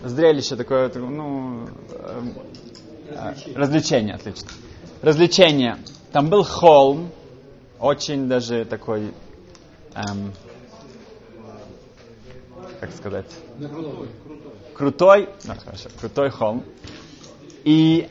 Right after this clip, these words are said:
Speaker 1: они нагружали евреев, которые были как скелеты, да, были полностью дистрофиками, огромнейшим грузом.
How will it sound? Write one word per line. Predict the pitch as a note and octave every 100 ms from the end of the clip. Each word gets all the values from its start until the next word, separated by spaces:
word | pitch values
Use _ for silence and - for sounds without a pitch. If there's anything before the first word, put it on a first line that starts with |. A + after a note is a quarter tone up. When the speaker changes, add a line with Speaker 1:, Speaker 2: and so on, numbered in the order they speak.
| -
Speaker 1:
они | C#3 D#3+
нагружали | G3 E3+ D#3 C3+ E3 F3 F3 D3+ A#2+ - -
евреев, | A2+ A2 C#3 C#3 G#2+ - - - -
которые | A2+ B2 A#2
были | A2 A#2 A2+ A2 - - -
как | G#2
скелеты, | - - B2 A#2 G#2+
да, | G2+ G2+
были | G2 G#2 G2+
полностью | - G#2 G2+ G#2
дистрофиками, | - C3 G#2 A2 G2+ G2
огромнейшим | G#2+ G#2 C#3+ D3+ B2 A#2 A#2
грузом. | C#3+ B2 C3 B2 C3+ E3+